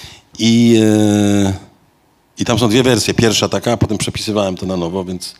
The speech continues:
a potem się przepisywało na maszynie. To też była mordęga, bo, e, te wszystkie, no, zanim jeszcze były te na biało, żeby można tam te rzeczy wymazać, to się robiło tymi X-ami, się zamozywało. Potem, o Boże, to, to po prostu masakra. A jeszcze jak musiałem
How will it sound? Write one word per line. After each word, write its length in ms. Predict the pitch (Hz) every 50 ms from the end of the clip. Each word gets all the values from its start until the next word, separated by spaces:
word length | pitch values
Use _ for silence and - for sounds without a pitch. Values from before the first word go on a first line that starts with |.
| - - - - - - - - - - - - - - _ _ _ _ _ _
a 100 | - 123
potem 300 | - - 165 175 202 160
się 80 | - 139
przepisywało 400 | - 120 123 117 113 135 131 131
na 60 | 131
maszynie. 320 | 123 120 - - 170 139
To 80 | 107 110
też 160 | - 156 156
była 140 | 147 139 120
mordęga, 540 | 117 113 107 101 90 107 101 98 95 104 101
bo, 200 | 98 107 107 104 104 104 104 104 104 104 101
e, 40 | 98 90 - 107
te 80 | 104 101
wszystkie, 360 | - 117 107 - - 113 101 - - - - - - - - _ _ _ _ _ -
no, 140 | 110 117 107
zanim 280 | 98 120 131 131 127
jeszcze 200 | 127 - - 123
były 180 | 113 123 127 120
te 120 | - 127 117 107 107 107
na 180 | 117 117 120
biało, 380 | 113 110 127 131 127 120 117 110
żeby 220 | 92 104 98 107
można 280 | 107 113 113 98 107 107
tam 180 | - 110 104 98
te 300 | - 107 104 107 104 98
rzeczy 340 | 95 110 107 - - 110
wymazać, 600 | 92 101 104 110 113 110 107 98 113 - 107 - - - - - - - - _
to 100 | - 117
się 140 | - 127
robiło 340 | 120 120 107 123 127 127 127
tymi 280 | 123 - 131 123 123 120
X-ami, 440 | 113 - - - 139 127 127 123 113
się 100 | - 123
zamozywało. 720 | 117 117 110 123 120 104 117 113 117 117 120 120 113 110
Potem, 200 | 101 120 120 110 - - - - - - - -
o 120 | - 131 135
Boże, 320 | 127 117 131 147 139 117 -
to, 80 | 147
to 160 | 135 - 165
po 100 | - - 156
prostu 200 | - - - 170
masakra. 400 | 165 160 - - 160 - - 120
A 60 | 123
jeszcze 200 | 127 123 - -
jak 120 | 139 - -
musiałem 360 | 139 - - 147 143 139 123